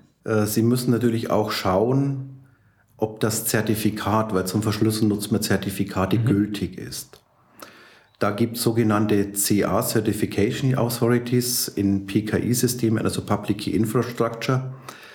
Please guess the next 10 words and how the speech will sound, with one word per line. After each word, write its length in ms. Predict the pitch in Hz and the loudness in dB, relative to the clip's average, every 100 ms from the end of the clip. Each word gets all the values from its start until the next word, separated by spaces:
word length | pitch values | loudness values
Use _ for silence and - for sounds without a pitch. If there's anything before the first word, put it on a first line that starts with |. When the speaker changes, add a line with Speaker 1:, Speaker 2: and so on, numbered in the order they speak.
| - - - | -20 -10 -2
Speaker 1:
Und 480 | 104 104 107 - | 2 2 -2 -4
damit 280 | 101 104 110 | -2 0 -2
kann 200 | - 113 | -2 0
man 100 | 107 | 2
feststellen, 540 | 107 107 - - 107 113 | 2 0 0 0 0 -2
ob 140 | - | -4
das 180 | 104 - | -6 -2
Zertifikat 720 | 101 95 98 92 - 90 - | 0 0 -2 -4 -2 -2 2
gültig 400 | 95 101 92 - | 0 2 -2 -4
ist. 320 | 65 - - | -6 -8 -12